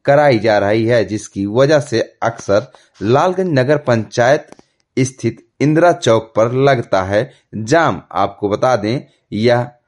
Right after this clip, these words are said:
जाम सुबह नौ बजे से लेकर शाम आठ बजे तक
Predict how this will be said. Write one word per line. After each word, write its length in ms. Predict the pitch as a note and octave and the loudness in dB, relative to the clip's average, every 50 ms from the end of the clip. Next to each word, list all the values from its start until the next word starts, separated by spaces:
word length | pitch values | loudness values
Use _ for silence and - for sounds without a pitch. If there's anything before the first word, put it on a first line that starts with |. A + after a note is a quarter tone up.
| _ _ _ - - - - - | _ _ _ -20 -20 -20 -20 -20
जाम 500 | F2+ E2 F#2+ A2+ G#2+ G#2 A2 B2 C#3 - _ - | -12 -4 -2 -2 0 0 -2 -4 -6 -10 _ -20
सुबह 640 | - - - - C#3+ C#3 B2+ B2 B2 B2 - - - _ _ _ _ _ _ _ - | -20 -20 -8 -4 -2 0 2 2 2 0 -2 -6 -12 _ _ _ _ _ _ _ -4
नौ 300 | A2 B2 D3 E3 F3+ F3 | -2 0 2 2 2 2
बजे 220 | E3 D3+ D3 D3+ | 2 2 2 0
से 180 | C#3+ - C3+ A#2+ | 0 0 -2 0
लेकर 420 | A#2+ A#2 A2 G#2 - - A2+ A#2+ | 2 0 0 0 0 0 0 0
शाम 500 | B2+ - - A2+ G#2+ A2+ A#2+ B2+ C#3+ - _ _ _ _ _ _ _ _ _ _ _ - | -2 -4 -4 -2 -2 0 -2 -4 -6 -10 _ _ _ _ _ _ _ _ _ _ _ -2
आठ 260 | A#2 C#3 E3 F3 F#3 | 0 0 0 0 -2
बजे 300 | D#3 B2 B2+ B2+ C#3 C#3 | -2 -2 0 2 2 0
तक 380 | C3+ - A#2 A#2+ - - - | 2 0 0 -2 -2 -4 -12